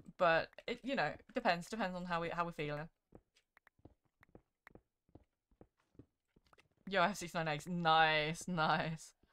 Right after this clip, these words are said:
Sort of crows in B B H. I mean, actually, now I think about it. I love it, I love it. I love just seeing it. People just post it in, like,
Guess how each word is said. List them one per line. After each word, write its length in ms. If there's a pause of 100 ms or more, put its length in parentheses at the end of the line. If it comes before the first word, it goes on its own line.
(120)
Sort 140
of 100
crows 300 (100)
in 120
B 180
B 100
H. 320 (540)
I 40
mean, 80
actually, 220
now 100
I 60
think 160
about 240
it. 100 (880)
I 60
love 220
it, 100
I 40
love 200
it. 160 (120)
I 80
love 180
just 220
seeing 260
it. 160 (360)
People 180
just 120
post 280
it 80
in, 140
like, 260